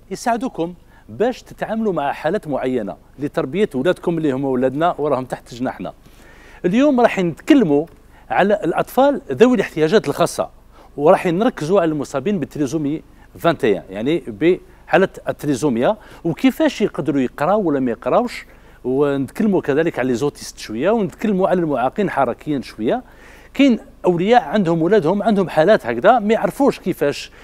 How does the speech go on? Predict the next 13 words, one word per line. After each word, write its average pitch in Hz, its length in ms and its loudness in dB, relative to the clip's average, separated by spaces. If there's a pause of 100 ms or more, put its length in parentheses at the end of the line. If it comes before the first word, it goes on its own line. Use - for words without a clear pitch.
وين 165 160 6
يتوجهوا، 156 640 2 (240)
يا 143 140 0
هل 143 60 -2
ترى، 165 360 2 (260)
آه، 135 160 -2
هناك 147 340 -2
مدارس 147 340 0
متخصصه، 156 640 -4
ما 143 140 -2
كانش 151 240 -6
مدارس 139 320 -6
متخصصه، 151 640 -6